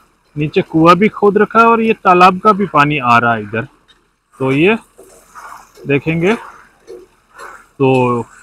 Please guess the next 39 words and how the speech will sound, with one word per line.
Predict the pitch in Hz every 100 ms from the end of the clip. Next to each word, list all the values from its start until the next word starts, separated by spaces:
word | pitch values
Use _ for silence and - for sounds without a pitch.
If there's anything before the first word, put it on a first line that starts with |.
| - - _
पहले | 143 160
के | 185
ज़माने | 180 185 185 190
में | 196 185
तो |
क्या | 170 196
होता | 165 139 175 175
था | - 180
कि | 170 185 170 - _ _ -
सारे | 160 170
मिट्टी | 170 151 -
की | 175 185
बनी | 202 170
हुई | 170 160
होती | 139 139 160
थी, | 175 170 156
ये | 151
जो | 139 139
छोटी-छोटी, | 143 131 131 156 135 156 151 147
अ, | - 135 131 131 127 123 - _ _ - _ -
बाल्टी | 143 143 156
नुमा | 147 151 139
है, | 131 202 _ _ _ _ -
अब | 165 165
क्या | 180 170
है | 175 208
लोहे | 185 - 156 165 196 190
की | - 185
है | 175 220 285 - -
और | 156 151
हल्की | 165 151 151
है, | 101 104 - _ _ _ - - - -
तो | 143
ये | 196 214
बैलों | 175 160 160
से | 147 151
खींचा | 131 117 123
जाता | 113 101 107
है। | -